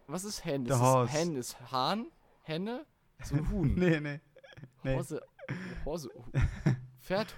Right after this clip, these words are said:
Speaker 2: Okay,
Speaker 1: Hahn.
Speaker 2: okay, ich helf dir, ich helf dir auf die Sprünge. Das erste Wort heißt Hase.
Speaker 1: Hase. Hasenködel,
Speaker 2: Hasen.
Speaker 1: Ha-,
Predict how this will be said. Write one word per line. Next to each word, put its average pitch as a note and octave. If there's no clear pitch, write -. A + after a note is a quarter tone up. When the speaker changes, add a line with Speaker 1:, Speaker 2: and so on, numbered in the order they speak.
Speaker 2:
Okay, D#3
Speaker 1:
Hahn. G2+
Speaker 2:
okay, C3
ich B2+
helf D3+
dir, -
ich C3
helf D3+
dir E3
auf C#3+
die D3
Sprünge. A#2+
Das B2
erste D3
Wort C#3
heißt C3
Hase. B2+
Speaker 1:
Hase. A#2
Hasenködel, B2+
Speaker 2:
Hasen. E3
Speaker 1:
Ha-, A#2+